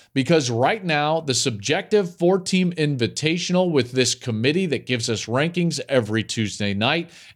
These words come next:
is ruining the sport. It is eroding the trust in what is the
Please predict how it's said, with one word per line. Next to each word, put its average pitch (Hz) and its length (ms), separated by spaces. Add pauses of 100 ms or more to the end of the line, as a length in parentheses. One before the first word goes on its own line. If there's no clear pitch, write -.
(120)
is 131 260
ruining 156 720 (200)
the 131 200
sport. - 640 (280)
It 156 140
is 147 280
eroding 165 760
the 175 100
trust 143 680 (180)
in 143 220
what 151 300
is 165 320
the 147 180